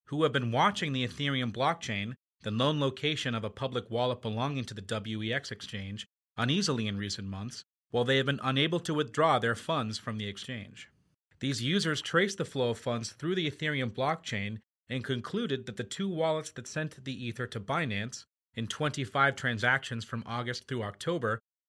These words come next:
were controlled by entities related to W E X.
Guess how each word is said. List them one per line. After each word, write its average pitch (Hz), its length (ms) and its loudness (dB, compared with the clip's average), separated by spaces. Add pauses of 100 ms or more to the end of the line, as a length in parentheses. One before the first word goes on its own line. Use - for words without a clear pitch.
were 123 100 2
controlled 131 640 2
by 127 140 4
entities 135 560 0
related 107 340 -2
to - 80 -10
W 104 420 -4
E 107 160 -6
X. 117 440 -6